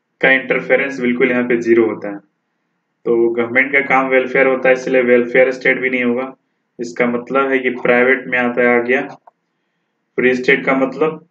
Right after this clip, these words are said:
private का control होता है, तो industrial state, Industries जो होता है वो private में आता है।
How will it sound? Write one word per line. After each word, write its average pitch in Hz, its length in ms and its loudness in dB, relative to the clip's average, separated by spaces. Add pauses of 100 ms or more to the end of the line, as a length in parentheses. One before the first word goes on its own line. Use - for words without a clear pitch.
(140)
private 131 340 2
का 139 120 2
control 135 400 0
होता 131 280 -2
है, 135 160 -4
तो 135 160 -2
industrial 123 640 0
state, 117 360 -6 (1120)
Industries 127 680 0 (580)
जो 123 100 0
होता 127 220 2
है 131 100 6
वो 143 180 4 (400)
private 123 420 2 (480)
में 135 140 -2
आता 127 260 0
है। 147 140 -6